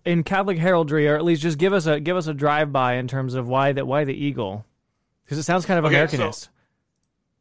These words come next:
Speaker 2: What's that? <laughs> Yeah. Well, no, I, w-, I would argue actually, uh, uh, the, the Americanist version is the Freemasonic version, you know, life, liberty, pursuit of happiness, and all that s-, stuff. So there's actually a negative connotation to the eagle too.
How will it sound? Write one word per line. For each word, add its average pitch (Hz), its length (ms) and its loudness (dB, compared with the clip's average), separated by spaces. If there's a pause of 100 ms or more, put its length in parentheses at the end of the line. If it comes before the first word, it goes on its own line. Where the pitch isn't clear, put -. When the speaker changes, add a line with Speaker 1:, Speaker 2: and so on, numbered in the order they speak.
(120)
Speaker 2:
What's - 200 -12
that? - 400 -6
<laughs> - 40 -14
Yeah. 131 160 0 (160)
Well, 160 140 4
no, 175 160 2
I, 139 100 -2
w-, 175 180 -2
I 143 80 -2
would 151 100 -6
argue 127 380 -10
actually, 113 380 -12
uh, 101 160 -14
uh, 98 240 -12
the, 95 300 -14
the 95 100 -12
Americanist 98 520 -6
version 92 320 -8
is 80 120 -10
the 78 80 -14
Freemasonic 92 720 -2
version, 78 340 -6
you 82 40 -8
know, 80 220 -4 (300)
life, 87 320 0
liberty, 87 320 -2
pursuit 85 360 -10
of 78 80 -12
happiness, 82 460 -4
and 82 100 -6
all 80 100 -2
that 76 180 -2
s-, 65 260 -4
stuff. 85 240 -2
So - 100 -8
there's 90 160 0
actually 107 300 0
a 78 40 -8
negative 85 400 -6
connotation 80 560 -6
to - 80 -18
the 85 140 -8
eagle 80 200 -10
too. 98 240 -2